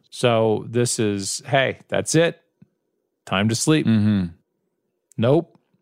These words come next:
Speaker 1: and then they're, they can't get out. Otherwise, it's, I can't, I can't play defense against these two three and a half
Speaker 2: Mm-hmm.
Speaker 1: year olds.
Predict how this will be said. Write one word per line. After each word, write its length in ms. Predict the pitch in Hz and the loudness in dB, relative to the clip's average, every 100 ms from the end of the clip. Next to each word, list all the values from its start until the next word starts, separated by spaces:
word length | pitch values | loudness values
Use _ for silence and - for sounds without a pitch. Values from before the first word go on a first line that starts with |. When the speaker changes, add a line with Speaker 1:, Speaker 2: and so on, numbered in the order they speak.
| _ _ | _ _
Speaker 1:
and 120 | 120 117 | -6 -2
then 160 | 123 | 0
they're, 200 | 123 120 | 0 0
they 180 | 123 120 | -2 -4
can't 260 | - 131 123 | -2 -2 2
get 120 | 120 | 0
out. 280 | 147 - 95 | 0 -2 0
Otherwise, 380 | 131 131 127 | 2 2 2
it's, 360 | 127 131 - - 120 - - | -2 -8 -8 -10 -18 -20 -8
I 160 | 127 131 | -4 -4
can't, 400 | - 170 160 - - 123 _ _ - | -2 -2 -2 -4 -18 -20 _ _ -4
I 100 | 127 | -4
can't 480 | - 165 135 113 - | 0 -2 -2 -8 -2
play 180 | 143 | 0
defense 640 | 117 120 147 - 110 90 - | 0 0 -2 0 0 0 -4
against 300 | 95 95 - | -4 -4 -4
these 180 | 101 - | -6 -6
two 300 | - 85 78 _ - | -6 -6 -6 _ -2
three 180 | 110 101 | 2 2
and 80 | 107 | 2
a 40 | |
half 200 | 101 95 | 2 0
Speaker 2:
Mm-hmm. 80 | 92 | -4
Speaker 1:
year 100 | 85 | -8
olds. 240 | - - | -10 -14